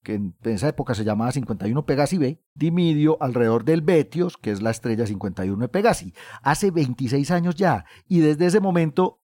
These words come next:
¿qué es lo que siempre hemos tratado de hacer? Encontrar un planeta como la Tierra. Todo el tiempo estamos buscando el gemelo de la Tierra. Ya apareció,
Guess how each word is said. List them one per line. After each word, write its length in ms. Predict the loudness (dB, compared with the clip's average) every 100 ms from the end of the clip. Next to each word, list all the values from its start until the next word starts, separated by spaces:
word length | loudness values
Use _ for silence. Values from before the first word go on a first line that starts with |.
| 0
¿qué 100 | 2
es 40 |
lo 120 | 2 0
que 100 | -2
siempre 280 | -2 0
hemos 160 | 0 0
tratado 320 | -2 2 2
de 60 | 2
hacer? 260 | 2 0 -2 -14 _
Encontrar 640 | -4 -2 -2 0 2 2 -2
un 100 | -8
planeta 560 | -2 0 0 -2 -4 -4
como 500 | 2 6 6 4 2
la 160 | -4 -4
Tierra. 380 | -8 -8 -8 -2
Todo 140 | 0
el 80 | 0
tiempo 260 | 0 -2 -2
estamos 340 | -6 -4 -4
buscando 400 | -6 -4 -2 -2
el 60 | -2
gemelo 420 | 0 2 2 4 2
de 60 |
la 80 | 2
Tierra. 300 | -2 -4 -2
Ya 120 | 2
apareció, 540 | 2 2 -2 -2 -4